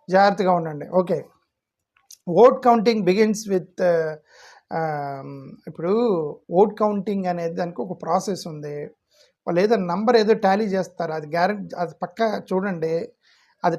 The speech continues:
టాలీ అవుతుందా లేదో, ఒక నంబర్ ఏదో, కోడ్ నంబర్ ఏదో టాలీ అవుతుందా లేదో చూడండి, కరెక్ట్గా చూసుకోండి. నాకు కరెక్ట్గా తెలియదు, నేను మీకు చెప్తున్నాను. ఆ నంబర్ కరెక్ట్గా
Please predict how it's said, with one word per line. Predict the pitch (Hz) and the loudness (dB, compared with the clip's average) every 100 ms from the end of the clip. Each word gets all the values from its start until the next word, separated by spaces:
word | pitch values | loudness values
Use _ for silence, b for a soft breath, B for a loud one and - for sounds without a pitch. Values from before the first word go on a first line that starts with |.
| 185 | 2
టాలీ | 202 233 | 4 6
అవుతుందా | 220 214 196 190 180 | 6 4 2 2 2
లేదో, | 180 202 | 2 0
ఒక | 180 165 | -2 -4
నంబర్ | 180 214 202 | -2 0 0
ఏదో, | 175 - | -2 4
కోడ్ | 208 202 | 4 4
నంబర్ | 196 180 170 | -2 -2 -4
ఏదో | 185 170 | -4 -4
టాలీ | 180 185 185 | -2 0 -2
అవుతుందా | 185 180 170 160 | -4 -8 -8 -6
లేదో | 185 190 | -6 -6
చూడండి, | 180 185 165 - | -6 -6 -8 -8
కరెక్ట్గా | 160 - 202 - | -10 -10 -10 -8
చూసుకోండి. | 190 - 190 170 | -8 -8 -12 -10
నాకు | - | -6
కరెక్ట్గా | 180 185 185 | -6 -4 -4
తెలియదు, | 175 170 214 247 b b b b | -4 -6 -10 -14 b b b b
నేను | 185 175 | -6 -6
మీకు | 170 | -2
చెప్తున్నాను. | 185 175 208 180 175 170 165 - | -2 0 -2 0 -2 -6 -10 -6
ఆ | 175 170 | -4 -2
నంబర్ | 202 226 233 - | 0 2 2 -2
కరెక్ట్గా | 180 - 220 | -6 -2 -2